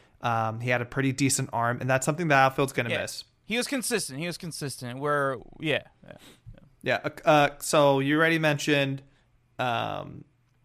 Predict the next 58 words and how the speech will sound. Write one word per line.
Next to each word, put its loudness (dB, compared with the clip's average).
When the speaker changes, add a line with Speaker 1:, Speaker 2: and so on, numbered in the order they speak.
Speaker 1:
Pinder 4
potentially -2
gets 0
some -4
time -4
in -4
the -4
left -4
field. -2
Uh, 0
Canha, 4
this 0
could -2
pretty -2
much -2
be 2
his 0
job 0
full 0
time -2
now 2
if -2
Bo 2
Mel's -2
willing -6
to -4
sign -4
it -6
over 2
with. 4
I 2
don't -2
think -6
he 0
will 2
because -8
that's -8
just -8
not -10
how -12
this -14
team -14
is -18
managed. -4
Tony 2
Kemp 0
could 0
be 4
out 4
there. 6
You -2
also -4
think -8
about -4
some -6
guys -4
that -2
are -4